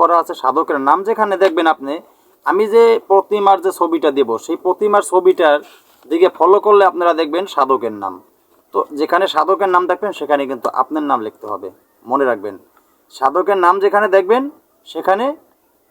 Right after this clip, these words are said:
আপনার নাম, আহ, উল্লেখ করতে হবে, আহ, লিখতে হবে, না লিখলে কিন্তু হবে না,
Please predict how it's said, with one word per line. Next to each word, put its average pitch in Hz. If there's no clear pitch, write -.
আপনার 220
নাম, 180
আহ, 117
উল্লেখ 202
করতে 123
হবে, 95
আহ, 120
লিখতে 143
হবে, 104
না 139
লিখলে 185
কিন্তু 170
হবে 185
না, 107